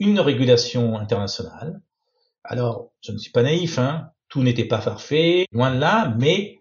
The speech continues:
le monde allait plutôt dans la gestion de ce qu'on appelle les biens communs en commun. On a parlé de fiscalité et de lutte contre la corruption, mais l'O C D E a aussi développé pendant ces années-là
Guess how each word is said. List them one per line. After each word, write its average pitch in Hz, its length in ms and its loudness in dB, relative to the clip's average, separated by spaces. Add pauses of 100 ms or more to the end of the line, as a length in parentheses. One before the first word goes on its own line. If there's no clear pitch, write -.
le 123 160 0
monde 190 560 2 (200)
allait 156 360 2
plutôt 165 520 -2
dans 165 540 0 (120)
la 143 200 2
gestion 175 840 0
de 117 240 0
ce - 120 -8
qu'on 123 140 0
appelle 131 280 2
les 117 120 -2
biens 131 180 0
communs 143 480 -4 (120)
en 170 100 4
commun. 135 340 2 (800)
On 120 120 0
a 120 100 2
parlé 127 340 2
de 113 100 -2 (100)
fiscalité 110 920 -6 (240)
et 104 200 -8
de 107 240 -8
lutte 117 200 -10
contre 104 240 -8
la 98 100 -12
corruption, 190 880 -4
mais 110 420 0 (320)
l'O 113 100 -8
C 120 200 -4
D 135 240 0
E 123 60 0
a 107 280 -8
aussi 135 420 -6
développé 117 460 -4
pendant 110 240 -6
ces 107 260 -6
années-là 120 640 -2